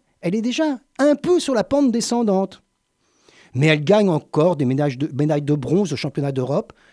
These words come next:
à la poutre en individuel, et une fois de plus avec l'équipe russe. Ça sera son chant du cygne.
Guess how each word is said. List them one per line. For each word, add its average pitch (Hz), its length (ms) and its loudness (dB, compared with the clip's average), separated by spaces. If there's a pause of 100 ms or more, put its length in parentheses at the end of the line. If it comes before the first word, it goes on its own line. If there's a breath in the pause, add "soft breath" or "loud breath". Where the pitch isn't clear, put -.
(180 soft breath)
à 104 60 -16
la 101 120 -8
poutre - 480 -6
en 123 140 -4
individuel, 113 720 -6
et 196 100 6
une 180 220 6
fois 143 180 -4
de - 80 -8
plus 190 440 -4
avec 120 260 -4
l'équipe - 380 -8 (200)
russe. - 420 -10 (1080)
Ça - 160 -4
sera 170 220 -2
son 117 280 -2
chant 165 240 -4
du 135 120 -6
cygne. 82 360 -10